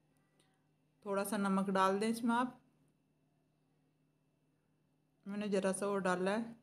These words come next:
और इसको घुमा के अच्छे से ये दही बड़े आप इसमें डाल दें और ये दस मिनट में खाने के लिए तैयार हो जाएंगे।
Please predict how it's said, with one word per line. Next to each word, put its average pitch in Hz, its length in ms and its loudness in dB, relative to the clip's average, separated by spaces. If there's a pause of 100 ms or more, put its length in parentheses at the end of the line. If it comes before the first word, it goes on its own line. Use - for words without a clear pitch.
(1500)
और 185 120 -4
इसको 190 240 -6
घुमा 190 380 2
के 196 100 0
अच्छे 202 260 -4
से 220 120 -2
ये 226 160 2
दही 202 240 2
बड़े 190 240 4
आप 196 180 0
इसमें 196 280 -2
डाल 175 260 2
दें 226 140 -2 (1600)
और 226 60 -6
ये 240 140 0
दस 240 240 0
मिनट 240 220 0
में 247 140 2
खाने 208 320 2
के 208 80 -2
लिए 214 120 0
तैयार 190 380 4
हो 190 80 4
जाएंगे। 190 380 0